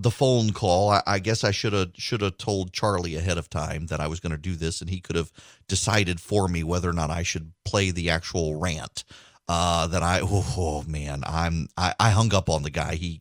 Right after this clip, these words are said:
kinda made me mad. But I do wanna, I do wanna play his call, uh, and, and maybe not the rant, but I will play his phone call, and then I will talk dispassionately about what <laughs> I said last night. Here,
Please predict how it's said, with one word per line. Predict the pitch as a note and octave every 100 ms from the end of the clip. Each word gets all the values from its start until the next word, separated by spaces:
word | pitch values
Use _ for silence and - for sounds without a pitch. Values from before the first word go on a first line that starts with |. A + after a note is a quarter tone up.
| _ -
kinda | F2+ D2
made | C#2+ E2 D#2
me | D2
mad. | C#2 C2+ B1+ - - - - - - _
But | A#2 D#3
I | D#3
do | D3+ F3+
wanna, | D#3+ C3 A#2+
I | A#2+ A#2+
do | A#2+
wanna | B2+ A2+
play | - A#2+ G#2+
his | F#2 G2
call, | - G2 C2 - - -
uh, | G2 G2
and, | F#2+ A2+ A2 G2
and | G#2+ A2 A2 -
maybe | A#2+ B2 A#2+
not | A2+ G#2 -
the |
rant, | G2 F2 E2+ - -
but | D#2+ F2
I | F2+
will | F#2 E2+ _ -
play | - A#2 G#2+
his | G#2
phone | - G2+ F#2
call, | G2 F2+ F2+
and | F#2+
then | F#2
I | G2
will | F#2
talk | - F#2+ F#2 -
dispassionately | G#2 - - D#3 - - F#2+ - C#2 D2 - _ _ _ _ -
about | F#2 G2+ F#2+
what | A2+
<laughs> | G2+ -
I | A#3
said | - - B3+ F3+
last | D3 A2 - G#2
night. | F2 F#2
Here, | F3